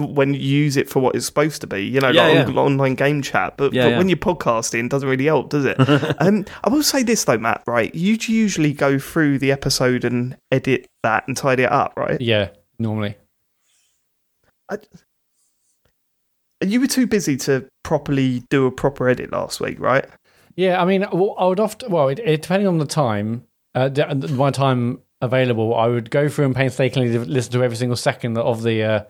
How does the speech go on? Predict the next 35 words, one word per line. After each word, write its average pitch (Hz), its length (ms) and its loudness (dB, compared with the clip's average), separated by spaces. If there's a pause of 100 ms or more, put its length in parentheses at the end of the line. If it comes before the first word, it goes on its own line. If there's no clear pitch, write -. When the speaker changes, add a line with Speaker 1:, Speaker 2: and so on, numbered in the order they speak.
(340)
Speaker 3:
pod 104 420 0
and 110 300 -4
make 113 160 0
changes. 113 580 -2 (300)
Speaker 1:
Yeah. 135 220 0 (100)
Speaker 3:
Or 131 480 2
if, 131 340 -2
um, 113 680 2 (100)
or 135 240 0
if, 139 240 0
if 165 220 0
I 147 40 2
know 143 140 2
there's 123 140 0
no 123 160 0
major 117 260 -2
edit 117 220 -2
points, - 500 -6
I'll 170 160 -4
just 104 160 -8
top 107 160 2
and 107 100 -6
tail 104 280 2
it 110 120 0
and 113 120 0
make 113 140 0
sure 120 120 0
it's - 120 -4
in 110 100 0
sync, 101 300 -2
and 104 180 0
that's - 160 -6
that. 110 240 -2 (1200)
Speaker 1:
Nah. 123 340 -4 (300)
We, 185 180 -2